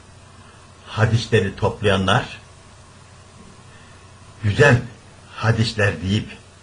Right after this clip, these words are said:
onlardan katiyen anlayamayanlar, böyle kasıtlı hadisleri sokmak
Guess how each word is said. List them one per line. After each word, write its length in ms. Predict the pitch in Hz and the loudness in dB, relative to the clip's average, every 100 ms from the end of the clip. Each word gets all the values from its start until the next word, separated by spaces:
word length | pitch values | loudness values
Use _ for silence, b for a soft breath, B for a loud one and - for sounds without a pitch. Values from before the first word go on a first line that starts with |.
| - B B B - | -20 B B B -2
onlardan 600 | 110 110 110 104 110 - - - - - - | 0 2 2 2 2 -2 -12 -20 -20 -20 -4
katiyen 600 | - 120 - 131 107 98 - | 0 0 0 0 0 -2 -2
anlayamayanlar, 1160 | 104 95 98 104 117 107 90 85 95 127 - - - - - - - - - - B B B B B B B - - - | -2 0 2 4 6 6 2 2 2 0 -4 -16 -20 -20 -20 -20 -20 -20 -20 -20 B B B B B B B -20 -18 6
böyle 380 | 113 120 92 - - - - | 8 8 4 -4 -16 -20 -14
kasıtlı 680 | - 117 - 120 - 139 - - - - - - - - - - - | 0 0 2 -2 0 2 2 -2 -18 -20 -20 -20 -20 -20 -20 -20 -10
hadisleri 580 | - 107 120 120 117 117 | 0 2 4 4 2 2
sokmak 640 | - 107 - 127 123 - | 0 -4 0 0 0 -4